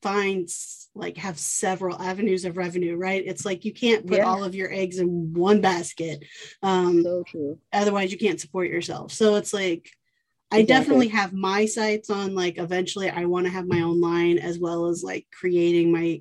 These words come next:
Speaker 1: like, unique one of a kind pieces.
Speaker 2: Yeah.
Speaker 1: And so it's like, how do you, how did you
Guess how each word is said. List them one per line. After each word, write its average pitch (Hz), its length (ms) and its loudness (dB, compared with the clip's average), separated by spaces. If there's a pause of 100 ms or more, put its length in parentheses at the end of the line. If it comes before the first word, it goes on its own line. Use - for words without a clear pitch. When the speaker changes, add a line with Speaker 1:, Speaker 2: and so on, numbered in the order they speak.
Speaker 1:
like, 165 240 -6 (360)
unique 214 580 8
one 190 140 4
of 175 100 2
a 175 80 0
kind 170 400 2
pieces. 262 640 -8 (540)
Speaker 2:
Yeah. 175 160 4
Speaker 1:
And 262 120 4
so 208 200 4
it's 196 160 -2
like, 208 140 2
how 247 200 0
do 277 80 2
you, 254 240 2 (140)
how - 180 -8
did 269 240 0
you 269 380 -2